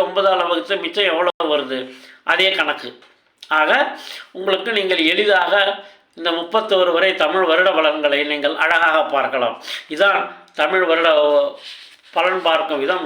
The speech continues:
நான்காவது மெத்தட். ஆக உங்களுக்கு வருட பலன் பார்க்கும் நான்கு முறைகளும் சொல்லி ஆகிவிட்டது. உங்களுக்கு இப்படி பாகை முறையில் பார்த்தோம், அடுத்தது இப்படி இந்த திதி முறையில் பார்த்தோம், அடுத்தது வருட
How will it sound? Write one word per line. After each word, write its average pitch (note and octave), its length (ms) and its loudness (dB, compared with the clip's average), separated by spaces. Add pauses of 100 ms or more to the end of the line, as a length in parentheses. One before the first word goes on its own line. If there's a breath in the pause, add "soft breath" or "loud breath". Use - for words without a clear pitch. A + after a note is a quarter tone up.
நான்காவது E3 560 0
மெத்தட். C#3+ 380 -2
ஆக E3+ 100 2 (140)
உங்களுக்கு E3+ 380 -4
வருட F3 240 2
பலன் F3 220 -2 (100)
பார்க்கும் D3 360 -2 (640 loud breath)
நான்கு F#3 360 0
முறைகளும் F#3 480 2
சொல்லி D#3 240 0
ஆகிவிட்டது. C#3 540 0
உங்களுக்கு B2 300 -8
இப்படி C3 200 -8
பாகை D3 320 0
முறையில் D3+ 360 -4
பார்த்தோம், D3 380 -2 (680 loud breath)
அடுத்தது D#3 360 0 (100)
இப்படி D#3 240 -2 (120)
இந்த C#3 140 -4 (300)
திதி D#3+ 260 2
முறையில் D#3+ 440 0
பார்த்தோம், D3+ 440 0 (720 loud breath)
அடுத்தது E3 420 0 (140)
வருட E3 220 2